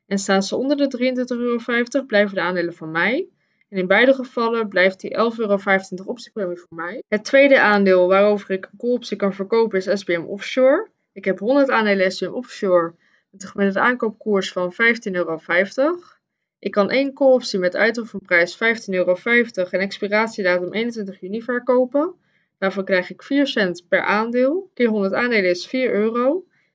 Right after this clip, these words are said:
Min vijfenzeventig cent transactiekosten voor de optie is drie euro en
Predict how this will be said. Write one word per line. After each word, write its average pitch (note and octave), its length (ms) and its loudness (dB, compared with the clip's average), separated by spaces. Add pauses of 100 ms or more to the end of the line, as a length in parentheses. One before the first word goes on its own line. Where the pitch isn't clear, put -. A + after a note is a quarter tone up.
Min A3+ 220 -2
vijfenzeventig G3+ 760 0
cent F#3 220 -2
transactiekosten G3 760 -8
voor F#3 100 -12
de G3 80 -2
optie A#3+ 320 -6
is F3 160 -4
drie A#3 260 -2
euro F#3 280 0
en E3 160 -4